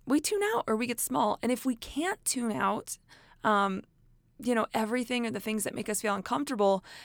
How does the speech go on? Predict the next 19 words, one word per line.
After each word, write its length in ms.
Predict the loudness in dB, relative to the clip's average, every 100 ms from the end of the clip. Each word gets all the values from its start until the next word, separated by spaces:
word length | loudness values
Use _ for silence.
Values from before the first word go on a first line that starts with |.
| -2
then 120 | 0
it 120 | 0
kind 260 | 0 0 0
of 100 | -2
becomes 380 | -4 -2 -2 -2 2
amplified 580 | 2 2 0 2 2
and 140 | 2 2
overwhelming. 720 | 2 4 4 4 4 0 -8 -8
And 140 | -6 0
honestly, 480 | 2 2 0 -4
this 220 | -4 -4 -4
is 120 | -2
where 200 | -2 0
a 60 |
lot 420 | 0 2 6 4 4
of 340 | 2 2 2 -4 -20 -18 -12 -2
anxiety 720 | -2 0 0 0 0 0 0
comes 380 | 2 0 0 0
from. 340 | 2 2 0